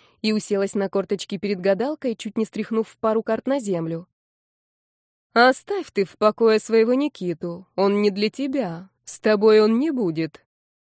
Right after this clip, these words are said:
Орла самым наглым образом согнали с плеча, ещё и обидное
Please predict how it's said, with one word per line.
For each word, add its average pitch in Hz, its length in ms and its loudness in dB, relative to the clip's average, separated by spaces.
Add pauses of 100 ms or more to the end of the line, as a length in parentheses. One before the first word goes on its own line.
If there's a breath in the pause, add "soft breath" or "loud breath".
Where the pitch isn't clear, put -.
(640)
Орла 240 360 -2
самым 185 400 -2
наглым 180 340 -2
образом 185 360 -2
согнали 185 460 0
с - 100 -6
плеча, 202 360 -4
ещё 226 460 -4
и 220 120 2
обидное 220 560 0